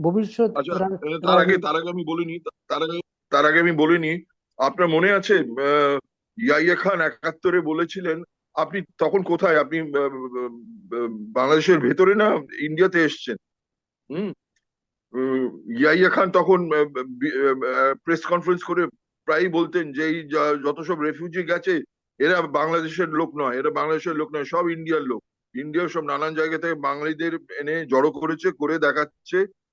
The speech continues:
Speaker 2: যে এরা হচ্ছে শরণার্থী, এরা বা-, আমা-, আমাদের দেশে একটাও আমাদের দেশে শরণার্থী, শরণার্থী বাংলাদেশে, এই যে ইন্ডিয়াতে যায়নি, সব মিথ্যে কথা। মনে আছে আপনার?
Speaker 1: হুম।
Speaker 2: এগুলো উনি বলতেন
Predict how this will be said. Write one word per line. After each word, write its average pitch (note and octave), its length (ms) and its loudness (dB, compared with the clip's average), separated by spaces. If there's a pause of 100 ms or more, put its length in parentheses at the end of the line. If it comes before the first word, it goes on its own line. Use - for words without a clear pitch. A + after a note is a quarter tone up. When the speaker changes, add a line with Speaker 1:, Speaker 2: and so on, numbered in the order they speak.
(140)
Speaker 2:
যে D3+ 300 0
এরা D#3 180 2
হচ্ছে D#3 280 -2
শরণার্থী, C#3 640 -4 (200)
এরা C#3 180 2
বা-, C#3 140 -2
আমা-, C#3 320 2
আমাদের C#3 280 0
দেশে C#3+ 240 -2
একটাও D3+ 680 0 (300)
আমাদের D3+ 260 2
দেশে D3 260 0
শরণার্থী, C3 800 -4
শরণার্থী C#3 480 0
বাংলাদেশে, C3 520 -2
এই C3 80 -4
যে B2+ 80 0 (380)
ইন্ডিয়াতে D3 340 2
যায়নি, A2 320 -2
সব G3 220 2
মিথ্যে D#3+ 320 -6
কথা। G2+ 180 -10 (640)
মনে F#3 180 2
আছে A3 160 2
আপনার? E3 220 0
Speaker 1:
হুম। - 420 -6
Speaker 2:
এগুলো D#3+ 200 4
উনি E3 200 2
বলতেন D#3 420 0